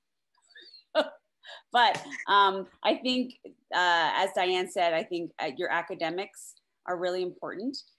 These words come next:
Um, and, uh, actually knowing alumni or reaching out to alumni is actually very important. Um, my sister, um, who was a year behind me,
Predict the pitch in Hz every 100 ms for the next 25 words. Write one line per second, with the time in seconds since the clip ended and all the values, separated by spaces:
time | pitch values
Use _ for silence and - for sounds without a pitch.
0 | _ - 170 165 160 151 151 147 - -
1 | _ _ - - - 180 180 175 180 -
2 | - 50 50 - - 240 233 233 269 214
3 | 196 214 208 185 180 233 208 160 160 156
4 | - _ _ - 170 170 165 208 - 190
5 | 196 214 208 165 156 147 139 139 117 147
6 | 131 156 - 156 147 147 139 135 131 -
7 | 123 - - - _ _ - 160 156 151
8 | 147 143 - _ _ - 175 185 185 180
9 | 180 240 262 220 196 180 170 127 160 214
10 | 208 170 170 165 165 175 156 156 156 156
11 | 165 147 143 135